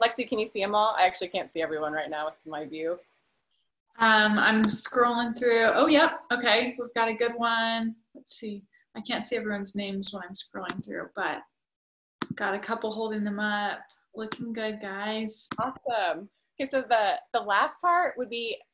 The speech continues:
Speaker 1: a circle on the side of the plate. If you have a paper plate, just draw your circle on the back. So all of us with paper, though, we're gonna draw it on the side. Ah,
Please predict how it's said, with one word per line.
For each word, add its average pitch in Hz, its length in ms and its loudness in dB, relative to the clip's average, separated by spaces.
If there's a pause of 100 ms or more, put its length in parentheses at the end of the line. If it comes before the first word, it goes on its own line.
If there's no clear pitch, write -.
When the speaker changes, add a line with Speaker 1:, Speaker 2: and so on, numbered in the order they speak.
Speaker 1:
a 202 60 -6
circle - 500 -4
on 254 200 0
the 175 80 -10
side 180 280 -6
of 226 60 -6
the 269 80 -6
plate. 330 480 -4
If 214 100 -10
you 254 120 -4
have 240 180 4
a 226 60 -6
paper 254 420 -6
plate, 349 220 -2
just - 160 -12
draw 247 140 4
your 247 120 0
circle 226 340 -6
on 190 140 -4
the 175 60 -12
back. 147 240 -4 (100)
So 190 360 -2 (460)
all 226 200 4
of 233 40 -2
us 240 160 0
with 202 140 -10
paper, 233 320 -2
though, 262 380 -2
we're 220 200 -6
gonna 233 240 -8
draw 196 440 0
it 190 100 -4 (800)
on 196 160 -6
the 180 120 -10
side. - 280 -6 (1080)
Ah, 196 160 2